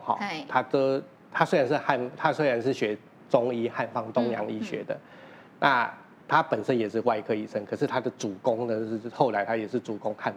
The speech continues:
Speaker 1: 方嘛，哈。
Speaker 2: 嗯，嗯。
Speaker 1: 然后呢，他有大部分都住在那个威尔斯那边。啊，我那时候第一次去看他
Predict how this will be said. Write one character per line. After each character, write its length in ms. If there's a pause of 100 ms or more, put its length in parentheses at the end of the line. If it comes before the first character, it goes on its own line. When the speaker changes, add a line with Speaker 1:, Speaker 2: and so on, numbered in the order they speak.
Speaker 1:
方 140
嘛， 260
哈。 80 (220)
Speaker 2:
嗯， 100
嗯。 80 (180)
Speaker 1:
然 120
后 100
呢， 160
他 420 (200)
有 260 (300)
大 120
部 100
分 100
都 80
住 180
在 320
那 100
个 120
威 200
尔 140
斯 160
那 220
边。 120 (600)
啊， 100
我 60
那 120
时 120
候 80 (340)
第 100
一 60
次 160
去 100
看 240
他 240